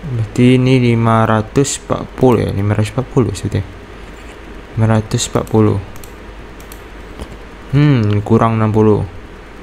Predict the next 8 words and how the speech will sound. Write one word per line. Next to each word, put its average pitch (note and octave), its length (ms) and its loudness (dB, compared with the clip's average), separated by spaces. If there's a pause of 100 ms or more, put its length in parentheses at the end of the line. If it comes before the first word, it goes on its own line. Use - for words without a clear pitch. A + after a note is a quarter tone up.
(340)
Oh, B2 240 4
berarti A2 380 4
dia C#3+ 100 4
total A#2 400 2
ini C3 160 4
delapan A2+ 320 2
ratus - 480 0
semuanya. A2 560 4